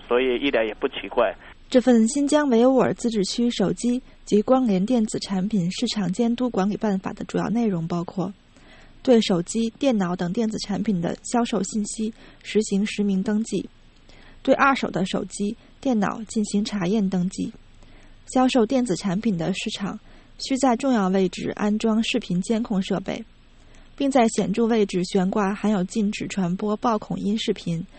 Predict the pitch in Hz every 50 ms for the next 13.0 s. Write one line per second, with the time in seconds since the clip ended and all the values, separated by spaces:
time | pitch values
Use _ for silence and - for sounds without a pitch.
0 | - - - - - - 220 233 233 - 185 - 226 208 214 - - 220 208 -
1 | - 240 226 190 - 180 202 196 185 175 165 - 165 180 175 170 - - - 202
2 | - - 233 - 220 214 220 226 - - 180 - - - - - - - - -
3 | - - - - - - - - - - - - - 302 277 240 - 202 190 202
4 | - 185 170 165 185 196 196 - 247 247 254 254 226 185 175 - - - 185 196
5 | 208 - 233 208 - - 190 170 175 - - 226 226 240 - - - - - -
6 | - 254 220 196 185 - - - - - - - _ _ - 196 202 254 247 233
7 | 247 - - 180 214 - 190 190 - - 226 202 196 - - 202 180 - - -
8 | - - - - - 202 208 208 - 214 190 220 233 247 233 - 233 214 196 185
9 | 170 - - - - - 185 180 220 - - 196 - 214 - - - - 247 247
10 | 247 - - 254 202 180 - - - - - - - - 240 214 220 220 196 208
11 | - - - - - - - 247 262 294 277 226 185 180 196 196 196 185 170 165
12 | 170 180 170 175 - 240 220 202 208 190 175 - - 190 - 180 - - 180 160